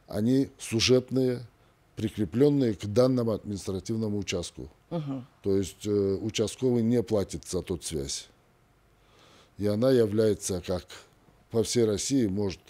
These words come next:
Speaker 1: с другими участковыми также связаться и решать служебные задачи.
Speaker 2: Ну, это замечательные условия для службы.
Speaker 1: Да, да, и условия есть, все есть, но пока вот, э, молодежь в основном как-то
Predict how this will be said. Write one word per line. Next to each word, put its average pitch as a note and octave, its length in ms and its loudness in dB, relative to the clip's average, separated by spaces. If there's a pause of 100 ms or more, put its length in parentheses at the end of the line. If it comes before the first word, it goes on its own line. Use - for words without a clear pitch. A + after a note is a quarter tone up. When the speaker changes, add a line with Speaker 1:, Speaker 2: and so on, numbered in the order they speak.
(360)
Speaker 1:
с - 100 -18
другими G#2 420 -2
участковыми G2+ 600 -4
также F#2+ 320 -4
связаться A2 840 -2
и F2+ 460 -4
решать F#2+ 400 -2
служебные F#2 480 -8
задачи. D#2 500 -8 (220)
Speaker 2:
Ну, D3 140 -8
это C#3 120 -8
замечательные G#3+ 560 -4
условия A3 540 -2
для D3+ 180 -2
службы. G#2 540 0 (140)
Speaker 1:
Да, G#2+ 160 0
да, F#2 100 0
и D#2+ 80 -4
условия C3+ 520 4
есть, D#3+ 280 2
все C3 140 0
есть, C#3+ 440 2
но G#2 320 -2
пока G#2+ 480 0 (560)
вот, F#2+ 320 -4
э, G2 40 -4
молодежь G#2 1080 2 (120)
в G2+ 80 0
основном G#2+ 500 0
как-то F#2 580 -4